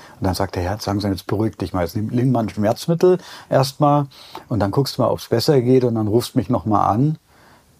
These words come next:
Und dann hat es gewirkt, das Schmerzmittel, dann war's wieder gut. Dann sind wir immer über, nach Aserbaidsch-, Aserbaidschan gefahren.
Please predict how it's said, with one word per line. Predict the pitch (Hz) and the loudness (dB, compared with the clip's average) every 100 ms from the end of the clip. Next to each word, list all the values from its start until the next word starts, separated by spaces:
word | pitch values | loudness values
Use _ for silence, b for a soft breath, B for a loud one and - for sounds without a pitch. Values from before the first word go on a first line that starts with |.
| b _ | b _
Und | - 117 113 117 123 | -4 -2 -2 -2 -4
dann | - 104 | -4 -2
hat | 117 | -2
es | 104 | -4
gewirkt, | - 107 117 135 | -2 0 0 -2
das | |
Schmerzmittel, | - 117 - 123 127 | 0 0 0 0 0
dann | 131 | 2
war's | 123 123 | 2 2
wieder | 135 147 | -2 0
gut. | 123 104 120 | 0 0 0
Dann | |
sind | 110 | 0
wir | 131 131 135 | 0 0 0
immer | 139 139 | 0 0
über, | 143 139 | 2 0
nach | 131 120 | 0 -2
Aserbaidsch-, | 139 - 139 117 | -2 0 0 0
Aserbaidschan | 104 151 135 131 95 90 | 0 2 2 2 0 -2
gefahren. | 92 - 87 80 | -4 -4 -6 -6